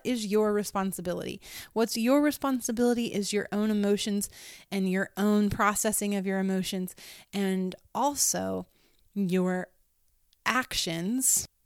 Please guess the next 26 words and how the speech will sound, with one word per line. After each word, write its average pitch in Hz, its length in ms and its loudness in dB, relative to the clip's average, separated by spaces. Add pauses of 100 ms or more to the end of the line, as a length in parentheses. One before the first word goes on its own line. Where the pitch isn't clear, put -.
(100)
because 190 600 0
of 175 160 -4
your 175 160 0
emotions 165 500 -2
or 185 60 -4
because 175 420 -4
of 175 180 -10
what - 180 -8
someone 180 240 -6
has 175 140 -6
done - 220 -8
to - 100 -10
you. 180 120 -8
That 233 200 0
is 208 120 0 (160)
always 220 880 2 (360)
your 196 220 4
responsibility. 180 840 -6 (1300)
That's 208 300 4
never 220 380 4
not 208 520 4
gonna 214 220 4
be 220 120 6
<laughs> - 0 -
your 233 240 6
responsibility. 233 1120 4